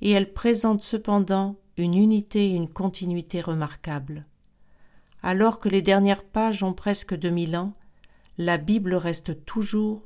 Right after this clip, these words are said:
d'une actualité étonnante. En réalité, la Bible est l'œuvre d'un auteur unique, éternel, l'Esprit de Dieu.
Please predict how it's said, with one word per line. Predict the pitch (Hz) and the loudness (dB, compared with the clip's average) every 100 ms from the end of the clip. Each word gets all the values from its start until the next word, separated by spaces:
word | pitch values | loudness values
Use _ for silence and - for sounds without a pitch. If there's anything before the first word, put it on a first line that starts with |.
| - | -14
d'une | 165 160 | -8 -6
actualité | 170 - - 180 165 - 185 | -6 -8 -6 -4 -4 -4 -4
étonnante. | 160 170 160 147 147 - - _ _ - - _ _ _ _ - - - - _ - - | -4 -4 -4 -4 -6 -10 -20 _ _ -20 -20 _ _ _ _ -20 -20 -20 -20 _ -20 0
En | 220 | 2
réalité, | 220 220 202 202 - 208 202 214 - - - - _ | 4 4 4 0 0 0 2 0 -8 -20 -20 -20 _
la | 190 185 175 | -2 0 2
Bible | 170 208 180 | 4 2 4
est | 185 | 0
l'œuvre | 175 202 208 170 | 4 2 2 -2
d'un | 165 165 170 | -2 0 -2
auteur | 180 190 180 | 0 -2 0
unique, | 190 196 208 208 - - - - - | 2 4 4 0 -12 -20 -20 -8 -2
éternel, | 220 208 196 190 202 185 151 147 - - - | -2 -2 -4 -2 -2 -2 -6 -14 -20 -14 -4
l'Esprit | 170 - - - 175 | -4 -4 -8 -6 -4
de | 180 | -4
Dieu. | 147 143 147 147 | -6 -6 -6 -10